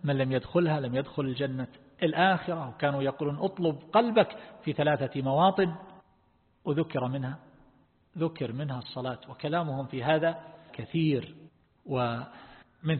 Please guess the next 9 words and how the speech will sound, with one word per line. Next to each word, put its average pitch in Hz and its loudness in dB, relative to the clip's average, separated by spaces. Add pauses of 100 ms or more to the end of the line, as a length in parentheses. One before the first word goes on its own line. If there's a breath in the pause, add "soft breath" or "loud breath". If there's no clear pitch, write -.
ثم 151 4
أقول 127 0
أيها 123 0
الأحبة، 117 -4 (920)
هؤلاء 131 2 (600)
الخشع 170 4 (680)
لله 147 8
تبارك 139 2 (160)
وجوههم 135 -2